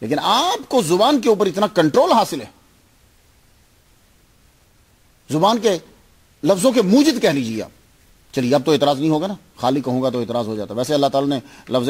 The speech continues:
خالق حضرت عیسیٰ علیہ السلام کے لیے بھی استعمال کیا ہے۔ تو آپ کی بادشاہی ہے اس زبان کے اوپر۔ بات کوئی سمجھ میں آ گئی؟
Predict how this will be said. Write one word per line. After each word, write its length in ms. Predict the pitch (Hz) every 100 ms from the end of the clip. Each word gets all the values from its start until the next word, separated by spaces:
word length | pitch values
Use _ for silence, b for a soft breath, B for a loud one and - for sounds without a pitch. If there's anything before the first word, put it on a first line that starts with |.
| 127
خالق 540 | 131 135 104 - -
حضرت 260 | 117 147 139
عیسیٰ 1080 | 127 104 - _ _ _ _ _ - 139 156
علیہ 80 |
السلام 220 | 120 113 107
کے 100 | 113
لیے 120 | 107
بھی 100 | 110
استعمال 260 | 123 131
کیا 200 | 127 175
ہے۔ 100 | 113 80 _ _ _ _ _ _ _ _ _ _ _ _ _ _ _ _ _ _ _
تو 200 | 214 233 -
آپ 500 | 165 208 285 302 -
کی 100 | 190
بادشاہی 800 | 135 156 190 175 220 262 440 311
ہے 120 | 151 120
اس 100 | 135
زبان 280 | 120 123 107
کے 120 | 90
اوپر۔ 200 | 80 _ _ _ _ _ -
بات 160 | 117 120
کوئی 100 | 139
سمجھ 200 | 147 151
میں 100 | 151
آ 40 |
گئی؟ 100 | 180